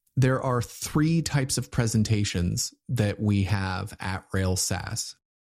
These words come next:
On the schedule, on my own personal calendar, I've got three emojis.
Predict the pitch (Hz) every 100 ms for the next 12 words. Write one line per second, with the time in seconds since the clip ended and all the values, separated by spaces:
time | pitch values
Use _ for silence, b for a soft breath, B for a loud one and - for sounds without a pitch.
0 | - 139 143 - - - 135 127 95 87
1 | 98 - 123 107 104 107 110 - - 120
2 | - 110 101 107 101 101 95 85 92 78
3 | - - 135 139 135 135 101 98 101 107
4 | 101 90 80